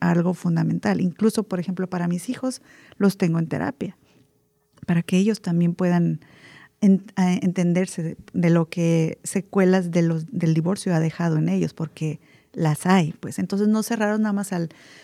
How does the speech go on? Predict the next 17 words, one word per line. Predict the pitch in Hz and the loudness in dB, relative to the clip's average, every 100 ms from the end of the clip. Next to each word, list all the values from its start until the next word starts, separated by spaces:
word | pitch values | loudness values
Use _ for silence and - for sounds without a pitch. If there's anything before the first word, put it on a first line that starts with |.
| - - | -20 -4
lo | 190 | -2
que | 185 | -2
sigue, | 185 240 240 226 226 220 208 | -2 0 2 2 2 0 -4
seguimos | 170 160 160 | -6 -6 -6
trabajando, | 170 175 185 247 240 233 | -4 -4 0 0 2 0
ya | 214 190 180 | -2 -2 -4
pasa | 175 - 180 | -6 -6 -6
nada. | - 220 220 220 214 208 330 - - - - - - | -6 -6 -6 -6 -8 -10 -16 -12 -12 -14 -20 -20 -4
Claro, | 208 190 180 | 0 2 2
lloramos, | 175 190 220 233 226 | 2 2 2 0 -2
pero | 196 185 170 - - - - | -4 -2 -4 -8 -20 -16 0
no | 202 202 | 4 4
hay | 196 | 2
como, | 208 202 202 190 185 - _ _ _ | -2 0 0 0 -2 -6 _ _ _
eh, | 196 | -4
recibir | 180 185 180 185 185 | -2 -2 -2 0 0
esa, | 180 | -2